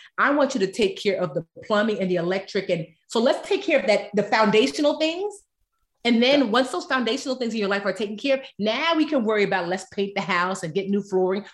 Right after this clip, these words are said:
Speaker 1: which is investing for wealth. And yes, that's exciting, investing for wealth, but you will not be able to keep wealth long.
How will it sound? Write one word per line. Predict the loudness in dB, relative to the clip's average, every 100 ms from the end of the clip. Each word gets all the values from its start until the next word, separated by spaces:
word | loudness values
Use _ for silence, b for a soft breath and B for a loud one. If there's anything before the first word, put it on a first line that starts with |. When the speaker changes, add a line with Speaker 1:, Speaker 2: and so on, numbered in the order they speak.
| -2
Speaker 1:
which | 0 2
is | 2
investing | 2 0 -2 -8 -14 -16 _ _ _ _ -4
for | 0
wealth. | 2 2 0 -4 B B 0
And | 2
yes, | 2
that's | 0 0
exciting, | -2 0 2 2
investing | 2 0 -2 -6 -4
for | -2
wealth, | -2 -2 -4 B B -4
but | -4 B B B
you | 2 4
will | 4
not | 2 2
be | 0
able | 0
to | -2
keep | -4 -2
wealth | -2 0
long. | 0 2 4 2 -2 -8